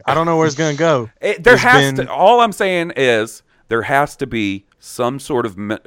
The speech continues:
Speaker 2: I would assume at some point in this trilogy, there has to be some sort of romantic connection between characters. I personally do not believe it will be between Rey and Kylo.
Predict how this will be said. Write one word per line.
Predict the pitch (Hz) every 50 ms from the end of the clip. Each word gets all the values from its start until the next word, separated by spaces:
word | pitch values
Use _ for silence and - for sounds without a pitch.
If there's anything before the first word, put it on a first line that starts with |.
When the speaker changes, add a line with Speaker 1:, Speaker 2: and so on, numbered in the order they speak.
| - _ -
Speaker 2:
I | - 131 160
would | 185 185 170
assume | 151 127 - - 196 196 175 117 95 98 - -
at | 101 95
some | - - 127 131 151
point | - - 151 131 123 113
in | 104
this | 104 107 107 -
trilogy, | - - 135 123 104 85 80 80 78 76 - _ _ _ _ _
there | - 101 98 95
has | - 117 113 113 - -
to | - 131
be | 127 101 95 85 87
some | - - 131 131 151
sort | 151 - - 127 104 95
of | 92 87 87 92 - _ _ _ _ _ _ _ _ -
romantic | 90 104 101 98 101 104 107 - - -
connection | - - 110 95 90 85 - - 92 85
between | 82 80 - - 85 80
characters. | 71 - 85 76 71 - - - - - - _ -
I | - 95 98 101 110 131 151
personally | - - - 110 113 113 - 131 135 123 127 131 120
do | 92 85 98 107 110
not | 123 113 95 95 98 - -
believe | - 113 117 101 87 87 73 64 69 73 - -
it | 90 92 78
will | - 92
be | 87 90 107 101
between | 98 110 104 95 - - 92 82 76 69 71 73 80 - _ _ _ _
Rey | - 82 90 85 85 85
and | 82 76
Kylo. | - 98 92 85 73 64 62 50 50 _